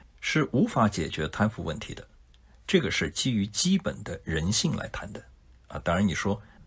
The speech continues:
，“啊，我连人性都能改造”，啊，那就另当别论了。好，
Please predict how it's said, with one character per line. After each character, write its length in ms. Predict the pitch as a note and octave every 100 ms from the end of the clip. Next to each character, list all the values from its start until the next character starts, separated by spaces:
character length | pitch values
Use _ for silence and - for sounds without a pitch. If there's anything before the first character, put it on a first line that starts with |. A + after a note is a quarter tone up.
| -
，“啊， 100 | F2+
我 140 | E2
连 180 | F2 A2+
人 200 | G2+ G#2+
性 200 | D3+ F3+
都 120 | A2
能 120 | G2+ G#2+
改 140 | -
造”， 260 | - F#2+ - _
啊， 180 | - D2+
那 160 | E2 G#3
就 100 | G2+
另 180 | F#2 E2+
当 160 | E2+
别 120 | E2
论 180 | C#2+ D#2+
了。 160 | - - - - - - - _ - - _ _ _ _ - - -
好， 240 | - -